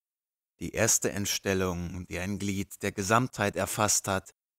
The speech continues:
ist der Kern der ansteckenden Suggestion. Bevor der heilige Georg auf den Mauern von Jerusalem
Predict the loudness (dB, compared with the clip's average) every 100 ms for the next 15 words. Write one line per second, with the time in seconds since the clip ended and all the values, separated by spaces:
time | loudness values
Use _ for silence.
0 | -6 -2 0 0 2 4 4 2 0 -2
1 | -2 -4 -4 -4 -6 -6 -6 -6 -4 -4
2 | -2 -4 -6 -8 -6 -6 -8 -12 -16 -20
3 | _ _ _ _ _ _ _ _ _ _
4 | _ -2 6 10 10 10 8 8 2 6
5 | 8 10 8 4 -4 -10 -10 -8 -4 0
6 | 2 4 2 -2 -2 2 2 4 6 6
7 | 8 6 4 0